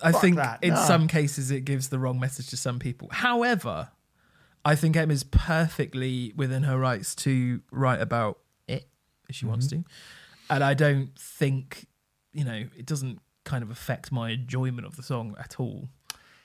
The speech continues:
Speaker 2: Yeah, I
Speaker 1: Um,
Speaker 2: wish more people <laughs> would do, would be all right with stuff like that.
Speaker 1: Yeah, yeah.
Speaker 2: Do you
Speaker 1: I
Speaker 2: know
Speaker 1: mean,
Speaker 2: what I
Speaker 1: I
Speaker 2: mean?
Speaker 1: mean, I, I thi-, I think it is. Yeah, it's not something that I would strictly one hundred percent agree with her, but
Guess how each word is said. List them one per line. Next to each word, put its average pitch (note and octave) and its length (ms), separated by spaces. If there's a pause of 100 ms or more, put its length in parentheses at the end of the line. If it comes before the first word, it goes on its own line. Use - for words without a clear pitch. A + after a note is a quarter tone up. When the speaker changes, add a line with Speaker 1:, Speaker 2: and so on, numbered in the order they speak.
(160)
Speaker 2:
Yeah, C4 360
I A#3+ 40
Speaker 1:
Um, B3 80
Speaker 2:
wish D4 200
more D3+ 180
people E3+ 400
<laughs> C3+ 60
would - 160
do, C#3 220 (160)
would D#3 120 (140)
be C3 100
all B2 120
right A#2 220
with C3 140
stuff - 240
like G#2 140
that. - 80
Speaker 1:
Yeah, D#4 300
yeah. - 0
Speaker 2:
Do B3+ 40
you C4+ 80
Speaker 1:
I D#3+ 200
Speaker 2:
know - 20
Speaker 1:
mean, A3 160 (100)
Speaker 2:
what - 0
I D#3 40
Speaker 1:
I A3 80
Speaker 2:
mean? - 20 (120)
Speaker 1:
mean, - 20
I, A3+ 200
I A3 80
thi-, - 180
I G3+ 120
think G3+ 260
it D#3 80
is. C3+ 380 (240)
Yeah, A2 260
it's B2+ 180
not G3 180
something D3 260
that C3+ 120
I C3+ 140
would B2+ 320
strictly - 500
one C3+ 160
hundred C3 260
percent - 280
agree B2+ 260
with A#2+ 140
her, A2 300 (140)
but C#3+ 280